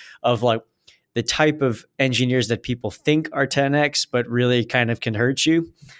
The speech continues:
Uh, we, we get in, we can get into those, and then the type of engineers that, um, like, what, what type of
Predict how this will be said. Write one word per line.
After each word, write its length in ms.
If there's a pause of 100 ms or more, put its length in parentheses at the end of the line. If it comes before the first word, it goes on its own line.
(200)
Uh, 180
we, 240
we 120
get 240
in, 180
we 100
can 120
get 160
into 180
those, 500 (280)
and 200
then 140
the 80
type 280
of 100
engineers 640
that, 300 (160)
um, 400 (800)
like, 180
what, 320
what 380
type 260
of 100